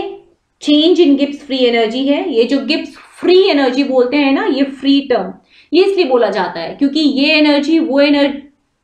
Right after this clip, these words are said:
Gibbs free energy वो एनर्जी है एक सिस्टम की जो freely available है और आप उसको convert कर सकते हो काम में, ओके,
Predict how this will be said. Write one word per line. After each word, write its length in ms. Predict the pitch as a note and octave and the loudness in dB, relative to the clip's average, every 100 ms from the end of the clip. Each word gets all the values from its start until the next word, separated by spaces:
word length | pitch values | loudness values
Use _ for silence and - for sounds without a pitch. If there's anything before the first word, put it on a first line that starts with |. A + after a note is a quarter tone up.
| _ - | _ -14
Gibbs 360 | G3 E4+ E4 - | -2 -2 -2 -14
free 300 | - D4+ E4+ | -4 -2 0
energy 420 | E4 D4+ D4 E4 | 0 0 2 2
वो 200 | C4 C#4+ | 2 0
एनर्जी 420 | D#4 D4+ C#4+ C#4+ | 2 2 2 2
है 120 | C#4 C#4 | 0 0
एक 80 | C#4 | -2
सिस्टम 360 | B3 - C4 C4 | -6 -2 -2 -2
की 320 | C#4+ F4 - _ _ _ - - - | -4 -8 -14 _ _ _ -20 -18 -6
जो 500 | G3 D#4+ G#4 - - - | 0 2 2 0 -10 -18
freely 480 | - D#4+ E4 F#4+ G4 | -4 0 2 4 2
available 480 | B3 B3 C4 C4 C#4 | 2 0 0 2 0
है 180 | C4+ D#4 G4 - - | 0 -2 -6 -16 -4
और 160 | A3+ | -2
आप 220 | B3 C4+ D4 | 0 -2 -4
उसको 220 | - E4+ | -4 -2
convert 460 | C#4 B3+ B3 C4+ C4+ | 0 0 2 0 2
कर 120 | C4 | -2
सकते 280 | C4 C#4 D4 | 0 -4 -2
हो 160 | E4 G4+ | -2 -2
काम 320 | G4 G#3 G3 E3+ | -2 -4 -4 -8
में, 200 | D#3 - | -14 -8
ओके, 340 | - B3 E4 | -4 -2 -4